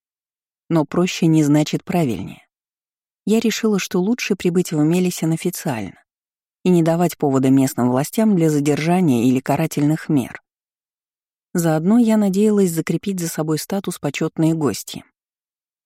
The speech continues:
благодаря чему обращение ожидало соответствующее и к его величеству планировала попасть без проволочек. Я рассчитывала, что моей персоной эльхельсы непременно заинтересуются.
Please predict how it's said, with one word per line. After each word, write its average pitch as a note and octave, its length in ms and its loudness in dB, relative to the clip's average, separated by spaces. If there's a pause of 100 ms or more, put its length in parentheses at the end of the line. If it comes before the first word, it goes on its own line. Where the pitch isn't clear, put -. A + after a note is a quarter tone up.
благодаря C#3+ 480 0
чему G#3+ 380 0
обращение G3 600 0
ожидало F3 360 0
соответствующее F3+ 960 -4
и G#3 180 -2
к - 120 -8
его E3+ 260 0
величеству F3+ 560 0
планировала F3 560 0
попасть E3 360 -2
без E3 220 -4
проволочек. E3 720 -6 (600)
Я F3+ 160 2
рассчитывала, F3 600 -2
что F3+ 240 -2
моей E3+ 340 0
персоной E3+ 640 0
эльхельсы C#3+ 560 -2
непременно D3 600 2
заинтересуются. D#3 1040 -2